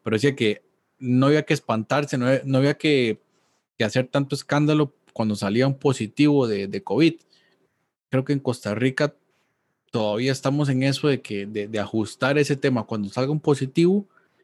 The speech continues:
y que probablemente va a ser un, un positivo asintomático porque... Eh, bueno, uno esperaría que, que, que sean jugadores que estén muy, muy saludables, pero por esa razón, tener que meter a cuarentena al resto,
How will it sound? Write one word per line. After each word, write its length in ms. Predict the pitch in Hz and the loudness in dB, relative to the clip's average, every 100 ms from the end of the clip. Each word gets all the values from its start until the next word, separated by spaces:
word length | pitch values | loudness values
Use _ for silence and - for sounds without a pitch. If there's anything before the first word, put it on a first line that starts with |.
| _ | _
y 80 | 120 | -6
que 140 | 123 | -2
probablemente 560 | 117 120 147 151 - 151 | 0 2 4 2 2 2
va 80 | |
a 60 | 143 | 4
ser 160 | 143 151 | 2 2
un, 200 | 151 135 | 2 0
un 120 | 135 | -2
positivo 460 | 131 139 131 143 147 | 0 0 2 2 2
asintomático 840 | 135 113 104 113 131 139 156 - | 2 -2 0 0 0 -2 -10 -12
porque... 480 | 139 104 - 95 92 - _ _ _ _ _ - | -10 -10 -10 -12 -12 -18 _ _ _ _ _ -10
Eh, 220 | 98 95 | -8 -4
bueno, 180 | 120 104 | -4 -2
uno 160 | 113 | -2
esperaría 420 | 123 120 107 127 | -4 -4 0 -2
que, 160 | 127 98 | -2 -10
que, 540 | - 95 92 92 92 - | -10 -12 -10 -12 -14 -14
que 380 | 95 90 90 95 _ _ _ _ _ _ _ _ _ | -12 -12 -16 -20 _ _ _ _ _ _ _ _ _
sean 240 | - 117 | -6 -2
jugadores 500 | 123 123 110 117 131 | 0 0 2 2 2
que 100 | - | -2
estén 520 | 104 - 117 123 113 101 | -10 -6 -4 -2 -2 -4
muy, 440 | 98 107 120 139 | -6 -4 0 2
muy 160 | 131 135 | 2 2
saludables, 680 | 135 123 113 139 156 156 - _ _ _ _ _ _ _ | 2 2 2 2 0 -4 -14 _ _ _ _ _ _ _
pero 260 | 123 120 | -2 0
por 160 | - 120 | 2 2
esa 200 | 147 170 | 4 2
razón, 580 | 156 131 175 196 190 151 | 2 2 2 2 0 -4
tener 280 | - 120 127 | -4 0 0
que 140 | - 143 | -2 -2
meter 480 | 127 117 110 127 | -2 -2 -2 -2
a 60 | 135 | -2
cuarentena 480 | 135 113 104 131 131 | 0 -2 0 0 0
al 100 | 123 | 2
resto, 400 | 151 - 170 | 0 -2 -10